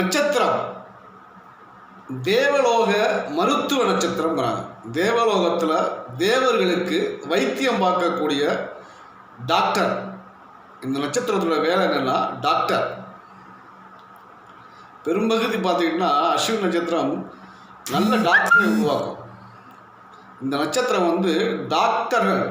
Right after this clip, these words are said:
உருவாக, இவர்கள் வைத்தியம் பார்த்தாங்கன்னா உடனே க்யூர் ஆகும். அஸ்வினி நட்சத்திரத்துல ஒரு டாக்டர் இருந்தாருன்னா அவர் வந்து வைத்தியம் பார்த்து மருந்து மாத்திரை எழுதி கொடுத்து ப-, பண்ணாருன்னா உடனடியா உங்களுக்கு நோய் தீரும்.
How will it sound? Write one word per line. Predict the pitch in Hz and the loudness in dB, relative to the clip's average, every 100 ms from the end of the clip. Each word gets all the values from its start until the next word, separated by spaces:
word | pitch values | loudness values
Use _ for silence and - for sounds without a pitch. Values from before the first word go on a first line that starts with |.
| - - 139 | -6 -6 -2
உருவாக, | 180 190 165 156 175 - - - 135 | 0 2 2 2 0 -2 -8 -12 -6
இவர்கள் | 160 170 165 170 | -2 0 2 2
வைத்தியம் | 202 226 233 196 | 0 0 0 0
பார்த்தாங்கன்னா | 190 185 190 208 262 180 147 135 - - - - - - - - 120 | 0 2 2 2 2 2 0 -2 -6 -10 -18 -20 -20 -20 -20 -10 -4
உடனே | 147 240 269 269 | -2 0 0 0
க்யூர் | 208 180 160 | 0 2 2
ஆகும். | - - - - - - - - - - - 127 | 0 -4 -10 -18 -20 -20 -20 -20 -20 -20 -6 -2
அஸ்வினி | - 220 196 | 0 0 0
நட்சத்திரத்துல | 170 165 156 - 151 143 | 0 -2 -4 -4 -2 0
ஒரு | 139 135 131 147 | 0 0 0 2
டாக்டர் | 170 175 170 | 0 0 0
இருந்தாருன்னா | 156 151 143 165 131 - - - - - - 135 | 0 0 0 0 0 0 -4 -12 -18 -18 -4 0
அவர் | 160 165 | 2 2
வந்து | 180 254 208 | 0 0 0
வைத்தியம் | 190 190 233 226 | 0 0 0 0
பார்த்து | 190 190 226 185 | 2 2 0 0
மருந்து | 170 214 226 214 | 0 2 0 0
மாத்திரை | 190 180 175 | 0 2 2
எழுதி | 180 196 | 2 2
கொடுத்து | 185 175 185 196 196 - - | 0 0 -2 0 0 -2 -8
ப-, | - - - - - - - | -12 -14 -18 -20 -20 -20 -4
பண்ணாருன்னா | 156 185 180 180 220 165 | -2 2 2 2 2 2
உடனடியா | 190 220 220 226 - - - 139 | 2 2 2 4 2 0 -4 -4
உங்களுக்கு | 139 135 135 | -4 -2 0
நோய் | 185 196 | 0 0
தீரும். | 156 117 | -2 -2